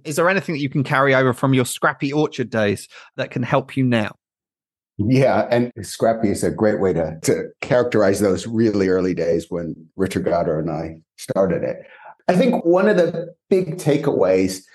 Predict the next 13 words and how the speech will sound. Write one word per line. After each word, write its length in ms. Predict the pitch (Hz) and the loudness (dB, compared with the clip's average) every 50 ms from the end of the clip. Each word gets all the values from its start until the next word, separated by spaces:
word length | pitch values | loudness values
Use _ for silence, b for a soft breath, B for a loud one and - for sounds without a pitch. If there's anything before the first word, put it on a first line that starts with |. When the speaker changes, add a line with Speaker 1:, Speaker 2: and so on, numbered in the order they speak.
| b b b b | b b b b
Speaker 2:
from 200 | - 120 107 110 | -2 -2 0 0
the 200 | 107 101 101 - - - | -2 -4 -6 -6 -4 0
earliest 440 | 123 127 135 135 139 127 - - | 2 2 4 4 2 2 0 -2
days 260 | - 113 113 110 98 104 | -2 -2 -2 -2 -2 -4
of 60 | 95 | -4
The 120 | 98 92 | -4 -4
Orchard 720 | 92 92 95 98 98 95 - - 55 57 55 50 - - _ - | -2 -2 -4 -4 -6 -8 -10 -10 -10 -10 -10 -12 -16 -18 _ -4
is 220 | - 110 110 104 - | -2 0 0 0 0
that 400 | 127 117 113 - - - - - | 0 2 2 0 -2 -4 -2 0
the 80 | 165 | 2
notion 400 | 160 175 202 208 202 - 156 135 | 2 4 2 2 0 0 0 0
that 300 | - 110 101 92 - - _ _ _ _ _ _ _ _ _ - | 0 -2 -4 -6 -8 -12 _ _ _ _ _ _ _ _ _ -10
the 380 | 110 110 139 139 131 139 - | -4 -2 0 0 -2 -2 -6